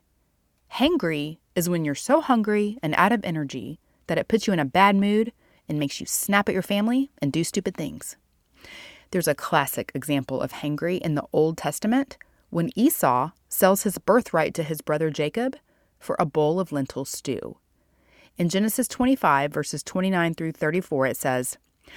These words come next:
"Once, when Jacob was boiling stew, Esau came in from the field hungry and said,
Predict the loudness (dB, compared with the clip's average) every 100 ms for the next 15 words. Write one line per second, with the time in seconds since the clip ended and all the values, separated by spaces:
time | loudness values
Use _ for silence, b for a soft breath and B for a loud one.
0 | B B 2 4 4 2 -6 -2 0 2
1 | 2 4 2 2 2 4 2 -4 -4 -2
2 | -2 -4 -8 _ _ 2 2 4 2 2
3 | 0 0 -2 -2 -4 -4 -2 -2 -4 -4
4 | -2 -2 -6 -6 -4 -4 -2 -4 -6